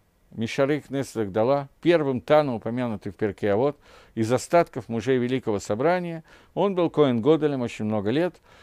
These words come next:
И вот он говорит, что я никогда не ел от жертвоприношений. Коэним, они едят жертвоприношения. Есть жертва, от которой я ни разу не ел. Что это за жертва?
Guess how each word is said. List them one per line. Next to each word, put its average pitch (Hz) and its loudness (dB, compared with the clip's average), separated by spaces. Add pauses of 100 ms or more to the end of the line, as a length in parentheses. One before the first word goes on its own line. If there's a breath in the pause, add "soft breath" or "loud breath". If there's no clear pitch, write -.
(160 soft breath)
И 131 -2
вот 202 2
он 185 -2
говорит, 151 4
что - -6
я 120 0
никогда 143 2
не 185 -2
ел 147 2 (120)
от 113 0
жертвоприношений. 113 -2 (320 loud breath)
Коэним, 151 0
они 131 -2
едят 131 2
жертвоприношения. 113 -6
Есть 139 0
жертва, 190 4
от - -4
которой 147 0
я 143 0
ни 139 2
разу 143 4
не 131 -4
ел. 80 -6 (300 loud breath)
Что - 6
это 165 6
за 120 2
жертва? 107 -4